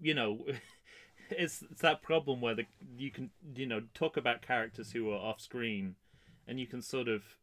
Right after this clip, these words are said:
say what you like about them, really, 'cause there's a, there's a sort of weird implication here that, that they're, in some way, that Steve is scapegoating, um,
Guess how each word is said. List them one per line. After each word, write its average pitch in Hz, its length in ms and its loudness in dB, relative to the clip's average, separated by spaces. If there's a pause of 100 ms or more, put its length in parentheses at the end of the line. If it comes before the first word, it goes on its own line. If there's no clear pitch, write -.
(560)
say - 300 4
what 113 160 2
you 101 120 -2
like 127 280 2
about 95 280 -2
them, 90 160 -8
really, 87 320 -6
'cause 135 220 -2
there's 151 160 -4
a, 160 80 -4 (140)
there's 151 160 0
a 151 60 -6
sort 160 180 -2
of 147 80 -2
weird 156 260 4
implication 127 760 2
here 101 300 2
that, 92 260 0 (1400)
that 110 200 2 (200)
they're, 110 260 2 (720)
in 135 140 0
some 127 340 0
way, 113 360 6
that 110 200 0 (460)
Steve 120 640 2
is 110 180 -2
scapegoating, 180 1120 4 (920)
um, 175 600 2